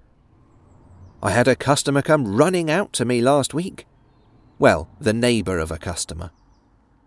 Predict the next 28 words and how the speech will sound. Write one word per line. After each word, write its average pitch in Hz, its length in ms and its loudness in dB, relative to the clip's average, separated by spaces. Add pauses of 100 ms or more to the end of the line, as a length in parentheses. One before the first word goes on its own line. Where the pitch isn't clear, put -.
(420)
There 143 180 2
are 156 60 4
these 139 220 0
two 233 420 2
little 175 360 0
houses 92 680 -2 (240)
next - 320 -4
to 101 100 0
each 98 180 -8
other, 82 280 -10 (340)
with 139 180 0
nothing 190 540 -4
but 196 220 -4
fields 113 640 -4
around 92 380 -4
them 92 180 -6
for 104 180 -4
as 92 140 -4
far 226 560 -2
as 110 160 -4
you 185 160 -4
can 185 220 -6
see. 101 480 -4 (1080)
Quaint, - 640 -2 (600)
but - 140 -10
a - 60 -10
bit - 280 -6 (120)
eerie, 175 640 -4